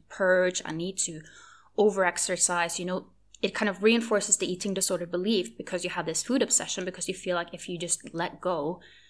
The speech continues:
you're just never gonna stop eating. You're just never gonna have any sense of control or normalcy around food.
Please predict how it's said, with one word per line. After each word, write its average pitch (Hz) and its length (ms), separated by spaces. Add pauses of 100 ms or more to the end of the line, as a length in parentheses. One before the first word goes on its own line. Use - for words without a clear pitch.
(140)
you're 214 160
just 226 140
never 220 140
gonna 214 160
stop - 220
eating. 170 280
You're 170 80
just 185 200
never 180 420
gonna 170 220
have 170 240
any 165 180
sense - 380
of 160 160
control 175 460
or 165 80
normalcy 170 540
around 160 260
food. 214 380